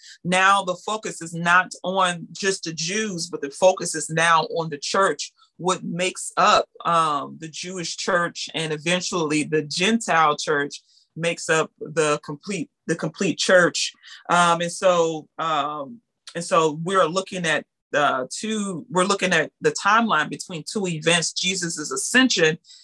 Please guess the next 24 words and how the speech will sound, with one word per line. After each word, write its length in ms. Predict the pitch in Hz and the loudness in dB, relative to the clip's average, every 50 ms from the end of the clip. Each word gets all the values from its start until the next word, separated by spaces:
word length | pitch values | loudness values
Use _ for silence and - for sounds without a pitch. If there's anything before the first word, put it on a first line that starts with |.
| _ _ - | _ _ -2
and 240 | 175 175 175 170 151 | 0 0 0 0 0
then 360 | 196 196 196 196 196 196 185 160 | 2 2 2 2 2 0 -2 -4
his 380 | 190 185 185 180 165 - - | -2 -2 0 0 0 -2 -2
return. 680 | 165 175 165 - - 185 175 175 165 147 135 120 117 135 - | -4 -4 -4 -4 -2 2 4 4 4 4 2 0 -4 -6 -8
Okay. 320 | - - 165 151 147 151 | -4 0 2 2 2 2
So 240 | 147 - 160 151 - | 0 0 -4 -4 -2
in 220 | - 214 247 254 220 | -2 -2 -2 0 0
his 240 | 226 214 - - | -2 -4 -4 -4
return 520 | 202 190 - - 208 208 220 226 220 214 196 | -8 -8 -4 0 2 2 4 4 2 0 -4
though, 360 | 175 156 147 143 143 143 - _ _ _ _ _ _ _ | -4 -4 -2 -2 -4 -4 -8 _ _ _ _ _ _ _
he, 420 | - 214 214 208 208 202 185 - - | -8 -6 -4 -4 -4 -4 -4 -4 0
um, 600 | 170 175 175 170 170 165 160 156 160 160 156 - _ _ _ _ _ _ _ _ _ _ _ _ _ _ - - 196 | 2 4 4 4 4 2 2 -2 -6 -8 -12 -16 _ _ _ _ _ _ _ _ _ _ _ _ _ _ -20 -14 -10
he, 280 | 190 190 190 175 - - | -8 -8 -8 -8 -10 -10
he, 320 | - - 208 202 190 175 147 | -4 -2 0 2 2 4 4
uh, 540 | 156 160 151 147 139 139 143 135 143 110 95 95 - - - - - _ - | 4 6 6 4 4 4 2 -2 -4 -6 -8 -10 -12 -12 -14 -20 -14 _ -2
uh, 220 | 107 107 95 104 131 | 0 0 0 0 0
re-, 100 | 156 - - _ _ - | -4 -6 -8 _ _ -4
returns 640 | 185 185 180 170 - 220 196 190 180 170 - - - | 0 0 0 0 2 4 4 4 4 2 0 -6 -12
twice. 640 | - - - 247 262 240 214 196 - 170 - - - _ _ _ _ _ _ _ - | -8 -2 2 4 4 4 4 0 -4 -10 -14 -20 -20 _ _ _ _ _ _ _ -4
Uh, 420 | - 170 170 165 165 160 143 135 - - - | -2 0 0 0 0 -2 -6 -8 -10 -14 -20
he 180 | 175 - 190 180 | -20 -18 -18 -12
comes 380 | - - 214 190 180 185 185 160 | -6 -4 -2 -2 -2 -2 -6 -6
down, 520 | 170 185 185 185 180 180 175 175 - - | -4 -2 2 2 2 2 2 -2 -4 -8
uh, 380 | 147 139 139 135 139 139 143 | -8 -6 -6 -6 -6 -8 -8